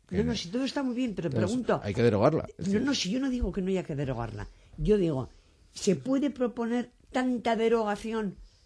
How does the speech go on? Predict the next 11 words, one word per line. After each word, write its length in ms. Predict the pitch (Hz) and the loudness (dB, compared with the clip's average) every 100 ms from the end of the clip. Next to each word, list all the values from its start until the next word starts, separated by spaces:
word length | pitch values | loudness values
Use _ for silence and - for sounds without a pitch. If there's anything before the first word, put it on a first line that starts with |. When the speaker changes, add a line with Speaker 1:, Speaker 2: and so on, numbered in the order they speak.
| - - - - _ | -20 -20 -20 -20 _
Speaker 2:
cuando 340 | 226 208 185 | 2 2 2
a 40 | 185 | 0
lo 80 | 175 | -2
mejor 340 | 170 202 196 | -2 0 2
no 160 | 190 - | 2 0
se 160 | 208 | -2
tiene 380 | 147 202 202 185 | -2 -2 0 0
clara 420 | 202 208 190 - | 0 0 0 -2
o 140 | - 160 | 0 2
bien 240 | 185 202 | 2 2
articulada 720 | 180 - 160 185 196 208 175 | 0 -2 -6 -2 0 0 -2